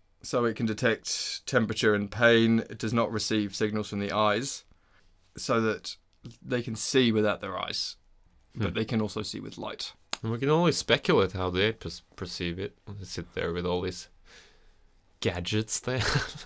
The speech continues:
Speaker 2: <laughs>
Speaker 1: Yeah. Like, it's crazy. Like, I mean, I guess this is the experiments they do, but, like, as far as, like, snake intelligence experiment,
Speaker 2: <laughs>
Speaker 1: experiments or anything like
Speaker 2: They're
Speaker 1: that,
Speaker 2: not
Speaker 1: I
Speaker 2: gone
Speaker 1: couldn't.
Speaker 2: that far.
Speaker 1: Well,
Speaker 2: <laughs>
Speaker 1: they haven't really,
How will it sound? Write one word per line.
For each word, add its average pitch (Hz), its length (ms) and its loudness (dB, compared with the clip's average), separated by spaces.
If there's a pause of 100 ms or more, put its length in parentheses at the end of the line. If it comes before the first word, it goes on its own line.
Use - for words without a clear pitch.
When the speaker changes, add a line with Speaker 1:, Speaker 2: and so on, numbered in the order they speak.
Speaker 2:
<laughs> 131 80 -4
Speaker 1:
Yeah. 143 300 -2 (1080)
Like, 156 200 -4
it's 175 160 -4
crazy. 180 420 2
Like, 101 160 4
I 120 80 2
mean, 147 260 0
I 139 60 4
guess 160 240 2
this 135 180 2
is 120 60 -4
the 110 140 4
experiments 113 560 4
they 104 160 0
do, 104 460 0 (100)
but, 101 180 4
like, 110 340 2
as 113 120 -4
far 123 220 6
as, 113 180 0
like, 98 240 -4 (640)
snake - 540 0
intelligence 104 760 0
experiment, 78 720 0
Speaker 2:
<laughs> - 40 -14
Speaker 1:
experiments 104 560 2
or 110 40 0
anything 101 260 -2
like 98 180 -2
Speaker 2:
They're - 40 0
Speaker 1:
that, 107 140 6
Speaker 2:
not 92 60 0
Speaker 1:
I 107 40 0
Speaker 2:
gone - 100 -10
Speaker 1:
couldn't. 104 420 0
Speaker 2:
that 101 200 -2
far. 107 260 -2 (540)
Speaker 1:
Well, 160 160 6 (440)
Speaker 2:
<laughs> - 420 -10
Speaker 1:
they 160 180 -2
haven't 170 220 0
really, 123 360 0